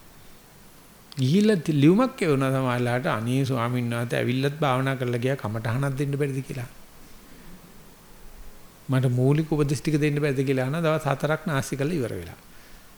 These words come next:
ඒත් මං කියනවා සාකච්ඡාවට ගන්න පුළුවන් ආනාපාන කරනකොට වැටහෙන දේ කියන්න. එතකොට මේකට උත්තර දෙන්න පුළුවන්. දැන් වුණත් කියන්න.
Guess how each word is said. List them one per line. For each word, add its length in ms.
ඒත් 340
මං 220
කියනවා 280
සාකච්ඡාවට 560
ගන්න 260
පුළුවන් 300
ආනාපාන 460
කරනකොට 340
වැටහෙන 480
දේ 200
කියන්න. 340
එතකොට 380
මේකට 280
උත්තර 240
දෙන්න 220
පුළුවන්. 340
දැන් 200
වුණත් 300
කියන්න. 320